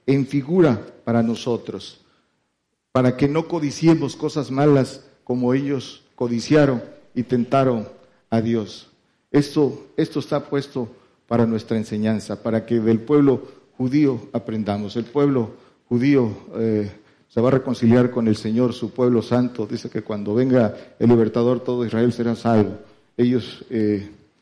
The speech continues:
se, el Señor se va a reconciliar con ellos, pero nosotros tenemos, eh, dice que ellos, no se agradó de ellos porque, eh, no tuvieron fe. Y nosotros, dice que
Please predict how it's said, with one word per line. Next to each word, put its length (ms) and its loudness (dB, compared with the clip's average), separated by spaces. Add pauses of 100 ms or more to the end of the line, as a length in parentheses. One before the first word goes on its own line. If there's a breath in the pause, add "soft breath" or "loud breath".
(360)
se, 300 0
el 80 4
Señor 420 0 (260)
se 140 -6
va 300 0 (280 loud breath)
a 80 -8
reconciliar 600 0
con 160 -6
ellos, 260 -8
pero 200 -6
nosotros 640 -8 (300 soft breath)
tenemos, 640 0 (200)
eh, 460 -2 (120)
dice 220 -2
que 140 2
ellos, 280 0
no 140 -2
se 100 -4
agradó 320 0
de 120 4
ellos 400 -4 (260 soft breath)
porque, 640 0 (320 soft breath)
eh, 800 -2
no 260 -2
tuvieron 600 0
fe. 340 -6 (380 soft breath)
Y 140 -2
nosotros, 760 -8
dice 280 -8
que 440 0